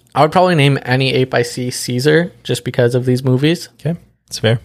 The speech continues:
Speaker 1: So, <laughs> I would name him Caesar.
Speaker 2: I think I would name him S-, Saigon.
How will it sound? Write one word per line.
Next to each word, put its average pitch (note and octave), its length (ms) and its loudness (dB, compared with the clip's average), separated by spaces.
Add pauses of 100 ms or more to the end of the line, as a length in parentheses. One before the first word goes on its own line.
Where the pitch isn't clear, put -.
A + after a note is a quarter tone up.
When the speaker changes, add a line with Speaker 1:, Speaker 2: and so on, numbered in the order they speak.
(100)
Speaker 1:
So, - 180 -2
<laughs> - 40 0
I - 520 -4
would C#3+ 140 0
name C3+ 100 2
him C3 120 0
Caesar. C3+ 420 -8 (840)
Speaker 2:
I - 40 -18
think C#3+ 220 -2
I C#3 80 6
would B2 160 0
name A2 240 -2
him G#2 640 -4 (1700)
S-, - 2000 -4
Saigon. F#2 1000 -2